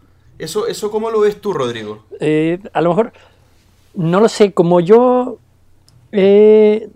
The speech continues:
Speaker 2: o sea, Asmodee empezó... Em-, empezó como tratando de crecer mucho en el mercado, sobre todo norteamericano, pero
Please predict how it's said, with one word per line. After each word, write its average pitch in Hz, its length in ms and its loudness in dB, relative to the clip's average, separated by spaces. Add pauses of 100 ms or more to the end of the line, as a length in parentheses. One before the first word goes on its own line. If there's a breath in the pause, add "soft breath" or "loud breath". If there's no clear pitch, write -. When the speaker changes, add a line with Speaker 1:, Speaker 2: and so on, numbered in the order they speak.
(1600)
Speaker 2:
o 175 80 0
sea, 196 500 4 (600 loud breath)
Asmodee 185 440 4
empezó... 226 1200 4 (1400)
Em-, 156 220 -8
empezó 175 500 0
como 214 240 0
tratando 165 400 -2
de 185 140 -2
crecer 156 760 2 (880)
mucho 170 600 0
en 156 120 -2
el 135 120 -2
mercado, 135 1120 0 (400 soft breath)
sobre 135 280 0
todo 160 120 0
norteamericano, 143 840 -2 (1160 soft breath)
pero 156 760 2